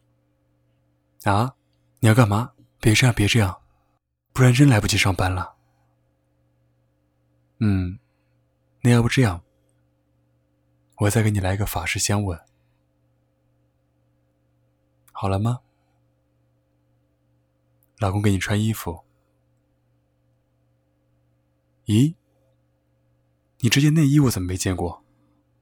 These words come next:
新买的吗？还是蕾丝的？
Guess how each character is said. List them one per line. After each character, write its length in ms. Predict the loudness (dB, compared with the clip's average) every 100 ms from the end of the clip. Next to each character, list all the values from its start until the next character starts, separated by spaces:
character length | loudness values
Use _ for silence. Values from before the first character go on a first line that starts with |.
| _ _ _ _ _ _ _ _ _
新 240 | -6 0 0
买 160 | -2
的 100 | -6
吗？ 220 | -8 -8 -10 _ _ _ _ _ _ _ _ _ _ _
还 160 | -8 -4
是 160 | -2
蕾 120 | -2 -4
丝 240 | -2 -2
的？ 240 | -4 -8